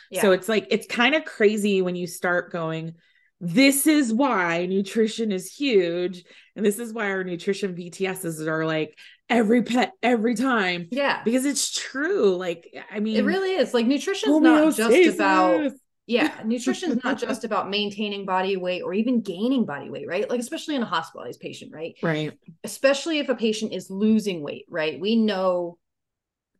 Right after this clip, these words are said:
Speaker 1: that's not good. That's, that's not ideal, but we're not all,
Speaker 2: Mm-hmm.
Speaker 1: like, we're also not really looking for them to gain weight while in the hospital.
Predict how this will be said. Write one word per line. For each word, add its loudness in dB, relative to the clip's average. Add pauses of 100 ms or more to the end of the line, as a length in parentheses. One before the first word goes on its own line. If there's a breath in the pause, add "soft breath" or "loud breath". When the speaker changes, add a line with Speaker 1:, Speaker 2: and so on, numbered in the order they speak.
(240)
Speaker 1:
that's -10
not -4
good. -4
That's, -10
that's -4
not -2
ideal, -4
but 2
we're -2
not -2
all, -2
Speaker 2:
Mm-hmm. 0
Speaker 1:
like, 0
we're 4
also 0
not 2
really 0
looking -6
for -8
them -6
to -10
gain 0
weight -6
while -10
in -10
the -12
hospital. -12